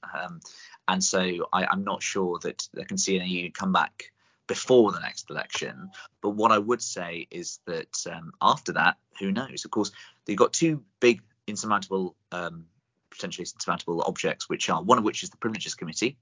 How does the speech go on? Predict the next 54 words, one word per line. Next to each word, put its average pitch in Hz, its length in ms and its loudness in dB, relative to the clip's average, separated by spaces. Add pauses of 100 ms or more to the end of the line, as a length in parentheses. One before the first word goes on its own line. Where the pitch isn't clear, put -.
(100)
into 90 180 -8
whether 92 160 0
he 90 100 -6
lied 87 240 2
at - 40 -8 (220)
Parliament 90 280 -4
on 87 60 -16
Partygate. - 460 0 (320)
If - 80 -10
he - 0 -
can 101 100 -6
get 110 180 2
through 90 180 -4
that 92 360 6 (320)
and 92 100 -12
say, 92 200 -2
"Well, 90 360 -6
I 87 100 -10
never 90 260 -6
knowingly 90 400 -6
lied," 87 420 -6
or 78 60 -10
w-, 82 180 -12 (340)
words 92 280 2
to - 60 -2
that - 120 -4
effect, - 460 -8 (420)
then, 90 320 2
of 90 80 -8
course, 87 200 -2
that - 140 0
opens 92 240 -4
him 87 80 -4
up - 120 -4
to - 40 -6
stand - 200 0
again. 98 320 -2 (400)
And 98 100 -4
the 98 40 2
second 113 320 4
thing 95 280 2
is, 95 460 0
can 107 160 -2
he 101 60 0
keep 101 200 -2
his 113 140 2
seat - 240 0
in 62 60 -12
the 62 40 -6
next - 160 -8
election? 101 360 0 (160)
Uxbridge 104 380 4
South 92 200 -2
Ruislip, 95 380 -2